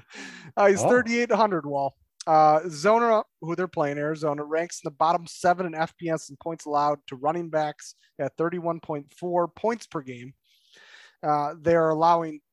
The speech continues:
Speaker 1: two point nine T Ds per game, which is the worst in college football, uh, awfully. Um,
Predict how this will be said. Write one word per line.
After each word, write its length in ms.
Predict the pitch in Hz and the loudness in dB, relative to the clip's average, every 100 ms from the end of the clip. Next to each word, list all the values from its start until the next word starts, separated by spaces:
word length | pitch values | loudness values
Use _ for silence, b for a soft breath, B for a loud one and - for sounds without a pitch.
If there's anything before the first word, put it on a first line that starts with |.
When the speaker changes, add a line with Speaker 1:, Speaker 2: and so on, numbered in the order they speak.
| - | -10
Speaker 1:
two 160 | 220 | -8
point 280 | 226 - 175 | -6 -6 -2
nine 240 | 175 165 151 | -2 -2 -4
T 160 | - | -10
Ds 320 | 151 165 220 190 | -10 -6 -6 -6
per 160 | 156 | -10
game, 280 | 143 151 147 | -6 -6 -6
which 200 | 143 - | -8 -8
is 220 | 139 - - | -12 -12 -14
the 140 | 160 160 | -8 -8
worst 420 | 139 190 262 - | -4 -4 -4 -10
in 100 | 139 | -12
college 380 | 147 123 123 - | -6 -6 -8 -10
football, 480 | 147 127 127 143 _ b b b b b - | -12 -8 -4 -4 _ b b b b b -12
uh, 200 | 135 127 - - _ _ _ _ _ - | -10 -12 -18 -20 _ _ _ _ _ -8
awfully. 580 | 147 156 - 131 127 143 b b b - | 0 2 0 -8 -14 -16 b b b -8
Um, 500 | 156 151 147 143 135 | -2 0 0 -2 -10